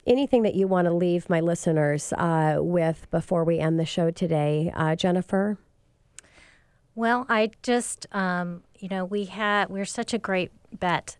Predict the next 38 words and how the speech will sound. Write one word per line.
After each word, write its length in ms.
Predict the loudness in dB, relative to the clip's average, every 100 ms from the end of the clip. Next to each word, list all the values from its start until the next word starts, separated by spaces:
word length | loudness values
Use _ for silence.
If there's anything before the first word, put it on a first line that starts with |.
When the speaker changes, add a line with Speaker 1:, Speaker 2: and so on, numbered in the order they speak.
| -8
Speaker 2:
You 140 | -2
know, 240 | 0 -2 -4
Assistance 480 | -8 -6 -4 -4 -4
League 140 | -4
is 120 | -2 -2
a 100 | -2
wonderful 800 | -2 -2 -2 -6 -6 -4 -4 -8 -14 -20 _
bet 240 | -4 -4 -4
in 160 | -6
terms 340 | -6 -6 -6 -6
of, 200 | -6 -4
like, 180 | -6 -6
if 160 | -6
you're 80 | -6
donating, 800 | -2 0 2 0 0 0 0 -2 -8 -20 -10
if 180 | -10 -4
you're 260 | -2 -2 -6 -8
thinking 300 | -4 -2 0
of 120 | 0 0
donating 500 | 0 2 0 0 -2
to 200 | -4 -2
us 360 | -2 -2 -4 -8
or, 420 | -4 -2 -2 -4
or 300 | -6 -6 -8 -8
being 300 | -4 -2 0
a 20 |
member, 560 | -2 -2 -2 -2 -4 -4
we 200 | -6 -6
are 160 | -6
extremely 560 | -8 -14 -10 -6 -4 -2
well-run 600 | 0 -2 -2 -2 -2 -4 -8 -2
Speaker 1:
Uh-huh. 180 | 0 4
Speaker 2:
organization. 880 | 6 6 2 2 0 0 -2 -2 -2 -8 -20 -12
Uh, 180 | -4 -2
because 360 | -2 0 -2 0
we're 200 | 0 0 0
all 260 | 0 0
volunteer, 840 | 0 0 0 -2 -6 -4 -4 -4